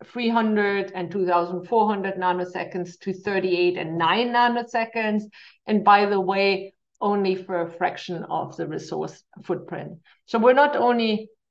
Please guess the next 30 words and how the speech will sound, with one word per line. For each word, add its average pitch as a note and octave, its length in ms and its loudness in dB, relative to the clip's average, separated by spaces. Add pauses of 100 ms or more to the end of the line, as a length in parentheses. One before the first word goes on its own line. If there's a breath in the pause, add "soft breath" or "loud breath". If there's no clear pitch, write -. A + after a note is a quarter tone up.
(160)
created G3+ 480 2
the, F#3 260 -2
the - 140 -4
fastest F#3+ 500 -2
minis G#3 340 -2
classifier, G#3 760 2 (320 loud breath)
unless F#3 400 4
there's F3 220 0
something F#3+ 340 -2
new G3+ 140 2
coming F#3+ 400 0
out F3+ 280 0
at - 180 -12
neurops, G3+ 560 2
but F3 220 4
it's, E3+ 440 -6 (100)
it's F3 280 -4
even E3+ 320 -8
faster - 440 -8
now. - 300 -12 (1700 loud breath)
So, D#4 180 0
and C#4+ 120 0
with C4+ 220 2
that, D#4 320 6
I A#3 160 6
am A3 140 -2
coming A#3 340 -4
to A#3 120 -8
the G3+ 140 0
end. B3+ 320 0